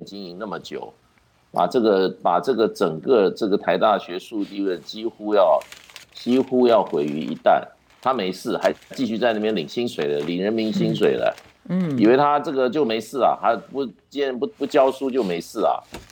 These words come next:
Speaker 1: 凡走过必留下痕迹，犯罪的话要追溯责任都很长的，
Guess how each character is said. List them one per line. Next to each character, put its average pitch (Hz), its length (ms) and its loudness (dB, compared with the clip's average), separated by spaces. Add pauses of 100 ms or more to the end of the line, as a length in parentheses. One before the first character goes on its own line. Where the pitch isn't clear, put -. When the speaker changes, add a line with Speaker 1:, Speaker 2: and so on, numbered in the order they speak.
(420)
Speaker 1:
凡 165 160 2
走 165 140 2
过 135 160 2
必 143 180 2
留 104 160 4
下 113 180 4
痕 90 220 -4
迹， 98 180 -4
犯 127 240 2
罪 123 160 2
的 110 80 4
话 110 220 2
要 107 100 2
追 110 220 -4
溯 107 160 -6
责 92 140 0
任 87 120 -4
都 92 120 -4
很 80 100 -8
长 62 260 -8
的， - 200 -8